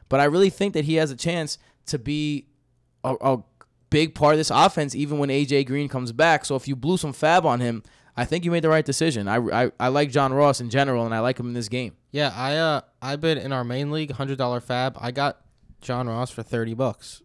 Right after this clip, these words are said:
Speaker 2: So I put a good amount of money on John Ross. I'm believing in it, not because, uh, not because of the two touchdowns, because he got twelve targets,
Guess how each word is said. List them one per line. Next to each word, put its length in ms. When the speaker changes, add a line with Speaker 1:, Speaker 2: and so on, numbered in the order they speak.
Speaker 2:
So 200
I 180
put 200
a 60
good 200
amount 260
of 100
money 280
on 140
John 240
Ross. 360
I'm 200
believing 360
in 80
it, 180
not 220
because, 440
uh, 200
not 200
because 300
of 60
the 160
two 260
touchdowns, 640
because 400
he 100
got 260
twelve 340
targets, 580